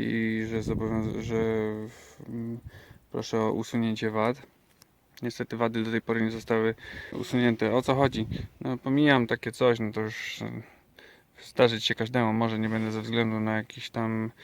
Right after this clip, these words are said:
ni prosił kogoś, e, e, żeby zerwał cały płat, ale na przykład takie, e,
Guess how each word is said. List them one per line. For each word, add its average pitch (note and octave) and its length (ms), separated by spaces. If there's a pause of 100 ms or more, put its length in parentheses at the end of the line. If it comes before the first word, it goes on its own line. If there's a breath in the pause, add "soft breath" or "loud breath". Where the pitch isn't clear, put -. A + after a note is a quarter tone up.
(400 loud breath)
ni A#2+ 680 (260)
prosił A2+ 320
kogoś, G#2+ 520
e, A2 380 (560 loud breath)
e, G#2+ 580
żeby G#2+ 480
zerwał A2 400
cały G#2+ 280
płat, B2+ 380 (500 loud breath)
ale C3+ 300
na B2+ 100
przykład A#2+ 420
takie, A#2 480 (500 loud breath)
e, A2+ 420